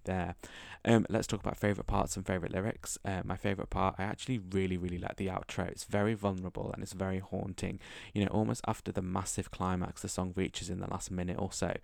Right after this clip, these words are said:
that piano when it just comes in is, it's just so haunting and it's just so beautiful. And then,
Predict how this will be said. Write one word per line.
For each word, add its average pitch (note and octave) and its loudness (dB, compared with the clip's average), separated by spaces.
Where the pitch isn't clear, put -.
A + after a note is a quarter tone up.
that F2 0
piano G2 2
when F2 2
it F2+ -4
just - -2
comes F2+ -2
in F#2+ 0
is, F2 -6
it's - -6
just - -6
so G#2 0
haunting F2+ -2
and - -8
it's - -8
just - -6
so F2 0
beautiful. F#2 -4
And F#2 -2
then, F#2 2